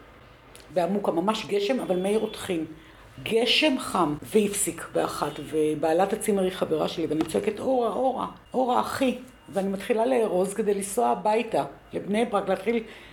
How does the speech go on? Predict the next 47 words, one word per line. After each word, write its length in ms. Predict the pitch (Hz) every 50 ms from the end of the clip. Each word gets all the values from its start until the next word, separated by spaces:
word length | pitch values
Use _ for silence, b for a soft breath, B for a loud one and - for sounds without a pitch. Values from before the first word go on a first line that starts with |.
| B - -
אה, 300 | 294 311 294 294 - 208
"אברהם 260 | 214 190 165 247 262
מת, 280 | 311 311 285 - - 208
ל-, 240 | 196 185 190 180
ל-, 40 | 185
איך 300 | 180 - - 208 - -
אני, 140 | 269 254 247
מה 140 | 240 254 247
אני 100 | 254 262
עושה 200 | 254 262 - 262
עם 100 | 254 233
אמא 180 | 269 277 302
שלי? 300 | 294 - 214 175 165 175 170 B B B -
איך 180 | 214 220 -
אני 140 | 294 262 269
אומרת 420 | 269 254 247 269 294 269 302 302 262
לה 120 | 202 165
את 100 | 151 -
זה?" 60 | 156
היא 100 | 156 160
אישה 200 | 156 - - 214
מבוגרת, 600 | 220 214 175 147 127 - 160 160 160 - - - - B B B B B B B B B B B B -
ממש 420 | 165 170 180 196 190 196 - - 208
אישה 280 | 160 175 - - 196 185
זקנה 440 | 180 - - - 202 180 180 190 196
כבר, 200 | - - 165 160
מה 180 | 165 185 202
אני 120 | 226 226 226
אומרת 400 | 208 196 202 208 202 208 202 202
לה? 100 | 165 165 B B B B B B B B B B - - -
כל, 180 | - 330 -
הכל 300 | 220 214 - - 302 294
הת-, 220 | 269 - - - -
התערף 640 | 202 208 202 - 226 196 160 170 233 254 240 165
אצלי. 340 | 151 - - - 156 143 131 135 B B B B B B B B B B B - - - - - -
ואני 260 | - 151 185 190 190
אומרת 180 | 196 196 208 202
לה, 60 | 202
"אורה, 200 | 208 220 233 240
ראית 220 | - 196 190 185 -
שהיה 160 | - 208 196
גשם?" 280 | 196 196 214 214 -
והיא 120 | 220 190 185
אמרה 180 | 190 190 240
שלא 300 | - - 226 196 220 233
היה 220 | 240 233 214 202 180
גשם, 440 | 160 147 151 147 147 - - 156